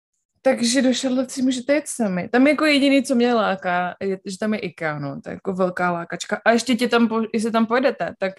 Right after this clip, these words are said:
dí-, musíš jít do tady takový jedný food hall, co tam mají.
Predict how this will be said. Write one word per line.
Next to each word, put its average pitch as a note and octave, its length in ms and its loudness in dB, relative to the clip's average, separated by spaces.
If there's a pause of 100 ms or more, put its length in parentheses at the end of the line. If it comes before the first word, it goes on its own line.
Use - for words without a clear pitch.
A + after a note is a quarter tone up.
dí-, G#3 380 0
musíš G#3+ 360 -4
jít G#3+ 100 -4
do G#3 100 -4
tady G#3 220 -4
takový G3+ 260 -8
jedný G3+ 240 -4
food G3 320 -10
hall, E3+ 360 -4
co - 80 -16
tam F3 200 -4
mají. D#3 380 -8